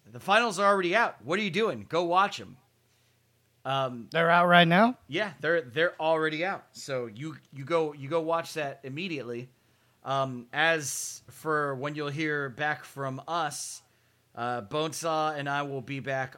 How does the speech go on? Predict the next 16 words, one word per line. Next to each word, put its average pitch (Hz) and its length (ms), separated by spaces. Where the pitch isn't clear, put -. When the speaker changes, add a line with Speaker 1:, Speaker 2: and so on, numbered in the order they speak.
Speaker 1:
on 127 320
Saturday, 123 1120
and 120 600
we 135 200
will 120 520
talk 139 300
about 127 280
the 123 140
final 139 540
night 131 300
of 117 80
the 107 80
G 131 240
one 123 240
Climax 131 800
thirty-one, 135 760